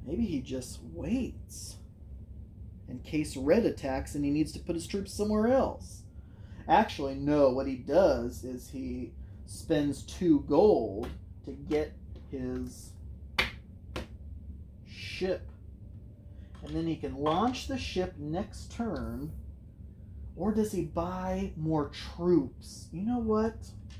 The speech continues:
I think he uses that two gold to buy two more troops instead, 'cause the ship's only worth one, whereas more than likely he'll draw more army cards. He'll be able to add up to three more armies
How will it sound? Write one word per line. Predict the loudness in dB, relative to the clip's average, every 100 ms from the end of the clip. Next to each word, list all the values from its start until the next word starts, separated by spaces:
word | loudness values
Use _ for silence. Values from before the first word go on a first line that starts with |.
| -12 -14 -14 -12 -10
I | -10 -12 -12 -12 -4
think | -2 -2
he | 2 4
uses | 4 2 0 -2
that | -2 -2
two | -4 -2
gold | 4 2
to | 2
buy | -4 -4 -4 -10 -4
two | -2
more | -2 -4
troops | -4 -4 -4 -6
instead, | -6 -6 -2 -2
'cause | -2
the | -4
ship's | -4 -4 -2
only | -2 0
worth | 2 2 0
one, | 0 2 4 2 -2 -6 -12 -14 -12 -12 -6
whereas | 2 6 6 4 -6 -6
more | 0
than | 4 4
likely | 4 2 0
he'll | 2 2
draw | 2 4
more | 4 4 4 4
army | 2 2 0
cards. | 0 0 0 0
He'll | 2
be | 6
able | 6 6
to | 2 2
add | 0 0 0
up | -4 -4
to |
three | -10 -6 -2 -2 0 0
more | 0 2 0 0
armies | 0 0 -2 -4 -6 -8 -10